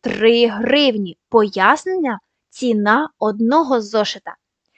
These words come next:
Тепер, коли нам відома ціна одного зошита, і що у клітинку купили сімдесят зошитів,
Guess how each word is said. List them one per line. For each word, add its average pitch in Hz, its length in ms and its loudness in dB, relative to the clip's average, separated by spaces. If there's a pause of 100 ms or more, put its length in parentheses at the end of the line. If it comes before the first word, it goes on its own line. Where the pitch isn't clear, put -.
(240)
Тепер, 381 420 2
коли 311 160 0
нам 466 360 0
відома 349 360 -2
ціна 320 440 -6
одного 269 560 -2
зошита, 214 680 -2 (360)
і 370 100 2
що 349 340 2
у 302 100 0
клітинку 330 520 -2
купили 233 400 -2
сімдесят 262 760 -2
зошитів, 262 460 -6